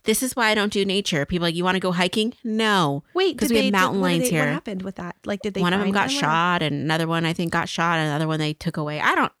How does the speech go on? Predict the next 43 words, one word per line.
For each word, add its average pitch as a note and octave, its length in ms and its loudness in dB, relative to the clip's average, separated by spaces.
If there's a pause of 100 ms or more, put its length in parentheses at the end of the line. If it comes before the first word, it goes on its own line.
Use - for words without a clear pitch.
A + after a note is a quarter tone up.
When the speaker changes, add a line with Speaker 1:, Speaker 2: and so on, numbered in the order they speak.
Speaker 1:
I F4 120 2
didn't F#4+ 140 0
pay G3+ 140 0
attention D#3+ 420 0
'cause E3+ 180 -4
it G#3+ 100 0
was, F3+ 220 0 (140)
Speaker 2:
Well, C#4+ 140 -2
Speaker 1:
I B3+ 100 4
Speaker 2:
that's D#4+ 60 2
Speaker 1:
just E4+ 100 -2
Speaker 2:
the F4+ 60 0
Speaker 1:
stayed A3+ 80 2
Speaker 2:
part - 100 2
Speaker 1:
in D#4 80 2
Speaker 2:
you - 20 2
Speaker 1:
my D#4+ 80 2
Speaker 2:
need D#4 60 2
to D#4 80 2
pay - 80 2
Speaker 1:
house. - 100 -2
Speaker 2:
attention E4 320 -2
to. F3+ 300 -4 (120)
<laughs> - 120 -8
Speaker 1:
Nope. G#3 280 0 (220)
I F3 160 2
just A3 220 0
stay B3 200 2
inside. C4+ 480 0 (460)
Speaker 2:
Beth, - 180 -4
Speaker 1:
Inside A3+ 680 2 (180)
for G3+ 160 2
life. D#4 260 2 (120)
Speaker 2:
no, A#3+ 140 2
it's - 220 -4
nice D4+ 300 -6
out G#3+ 260 -4
now. - 440 -8 (240)
Speaker 1:
Uh, F#3+ 460 2
there's F3+ 280 0
mountain G3 300 2
lions. C3+ 600 0
Speaker 2:
<laughs> - 60 -20